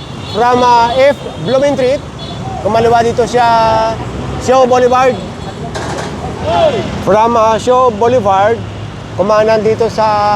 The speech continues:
Acacia Lane at sakop na tayo ng Mandaluyong.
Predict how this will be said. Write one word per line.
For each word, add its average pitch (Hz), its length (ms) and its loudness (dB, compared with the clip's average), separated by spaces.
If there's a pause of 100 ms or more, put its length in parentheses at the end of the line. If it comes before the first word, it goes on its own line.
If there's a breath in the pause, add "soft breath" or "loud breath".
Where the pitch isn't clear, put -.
(440)
Acacia 208 400 0
Lane 247 480 2 (320)
at 277 160 -8
sakop 202 240 0
na 202 160 0
tayo 208 160 2
ng 208 160 2
Mandaluyong. 214 720 2